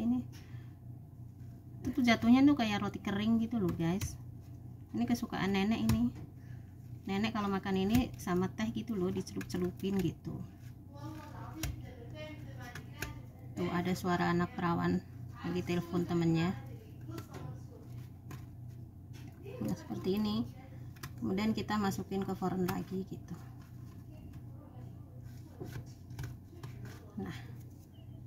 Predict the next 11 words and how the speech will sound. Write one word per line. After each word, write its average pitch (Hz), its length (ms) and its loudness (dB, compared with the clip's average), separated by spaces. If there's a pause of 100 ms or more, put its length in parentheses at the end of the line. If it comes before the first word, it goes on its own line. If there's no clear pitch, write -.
(260)
udah 190 240 2
aku 185 80 0
balik-balik 180 560 4
semuanya, 185 640 6
kita - 240 -2
masukin 190 480 2
ke 196 80 -2
foren 208 400 2
dulu. 277 400 10 (1900)
Sudah 262 400 2
mateng, 196 640 2